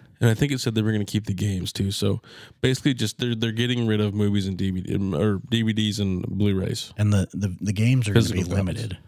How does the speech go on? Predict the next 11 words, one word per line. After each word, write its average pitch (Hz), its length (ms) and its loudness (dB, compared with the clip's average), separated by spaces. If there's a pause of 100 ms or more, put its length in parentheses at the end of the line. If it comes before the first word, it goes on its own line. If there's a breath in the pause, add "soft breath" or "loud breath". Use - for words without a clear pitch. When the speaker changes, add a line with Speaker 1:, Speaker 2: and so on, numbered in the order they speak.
(120)
Speaker 1:
Yeah, 107 80 2
the 107 60 4
games 120 240 0
will 113 80 0
be 104 80 0
very 104 300 2
limited. 90 360 -8 (120)
Speaker 2:
Yeah. 90 160 -4 (600 loud breath)
Speaker 1:
Uh, 135 220 2
but - 240 4
games, 143 420 0